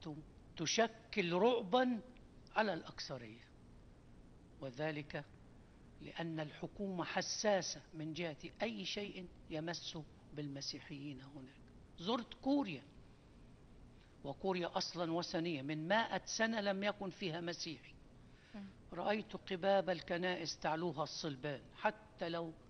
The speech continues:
Speaker 1: كما لو كنت قد زرعت المدينة صلبانا. وتساءلت: "كيف يعيش المسيحيون هنا؟" فقالوا: إن الرئيس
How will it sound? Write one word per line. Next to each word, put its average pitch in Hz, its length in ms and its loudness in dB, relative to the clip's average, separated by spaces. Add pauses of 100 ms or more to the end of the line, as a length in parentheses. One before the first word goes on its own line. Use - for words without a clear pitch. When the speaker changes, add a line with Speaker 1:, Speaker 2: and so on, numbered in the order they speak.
Speaker 1:
كما 196 280 6
لو 185 160 6
كنت 226 360 -2 (360)
قد 175 120 4
زرعت 180 520 4
المدينة 170 520 2
صلبانا. 143 580 -2 (1700)
وتساءلت: - 1000 -2 (320)
"كيف 202 320 0
يعيش 160 420 -2
المسيحيون 160 760 -4
هنا؟" 160 240 -6 (960)
فقالوا: 160 540 0 (760)
إن 165 260 0
الرئيس 160 920 -2